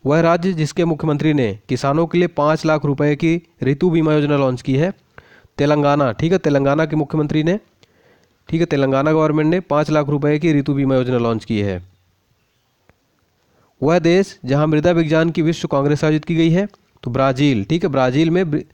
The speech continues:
दोस्तों जहां मृदा विज्ञान की विश्व कांग्रेस आयोजित की गई, कहाँ पे? ब्राजील में। भारत के किस शहर में देश का पहला हम्बोल्ट पेंगुइन ज-, का जन्म हुआ है? तो वह है मुंबई में।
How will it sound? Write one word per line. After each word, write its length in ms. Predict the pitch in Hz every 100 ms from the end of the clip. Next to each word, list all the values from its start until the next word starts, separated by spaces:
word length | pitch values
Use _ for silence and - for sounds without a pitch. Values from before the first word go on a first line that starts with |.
| _ _
दोस्तों 280 | 135 - 151
जहां 240 | 143 165
मृदा 340 | 185 135 135 156
विज्ञान 380 | 151 135 151 151
की 80 |
विश्व 180 | 147 143 139
कांग्रेस 300 | 135 143 135
आयोजित 200 | 127 123
की 80 |
गई, 60 | 135
कहाँ 160 | 135 131
पे? 100 | 165
ब्राजील 400 | 127 113 120 107
में। 200 | 95 90 _ _ _ _ _ _ - _ _ _ _ _ _ _ _
भारत 320 | 117 127 180 175
के 80 |
किस 200 | 190 196
शहर 240 | - 180 175
में 240 | 175 190
देश 240 | 156 170 156
का 120 | 180
पहला 560 | 160 143 147 160 175 143
हम्बोल्ट 440 | 135 139 160 175
पेंगुइन 580 | 160 139 139 151 156 143
ज-, 120 | 135
का 160 | 131 135
जन्म 200 | 131 123
हुआ 220 | 117 107
है? 120 | 95 90 _ - _ _
तो 80 | 135
वह 60 |
है 60 | 151
मुंबई 360 | 165 131 127 123
में। 260 | 107 90